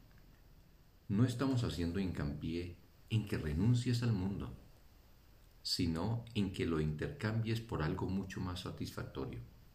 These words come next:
algo rebosante de alegría y capaz de ofrecerte paz.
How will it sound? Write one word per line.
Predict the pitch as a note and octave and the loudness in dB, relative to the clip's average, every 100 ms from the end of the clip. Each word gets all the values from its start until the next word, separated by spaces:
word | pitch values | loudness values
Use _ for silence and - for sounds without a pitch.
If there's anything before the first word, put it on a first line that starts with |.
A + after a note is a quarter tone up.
| - - - - - - - | -20 -20 -20 -20 -20 -18 -4
algo | D#2+ E2+ F#2+ | 0 2 2
rebosante | E2 C#2 C#2+ F2 E2+ F2+ | 2 0 -2 -2 -2 -2
de | D2+ | -2
alegría | C2+ - F#2+ A2+ A#2+ A#2+ - - | -2 0 2 4 2 0 -8 -8
y | - | -6
capaz | - D2+ F2 F2 | -4 -4 -4 -2
de | A2+ | -2
ofrecerte | F2+ E2 - E2 - | -2 -2 -4 -6 -6
paz. | A#2 C2+ C#2 - - | -6 -6 -6 -8 -10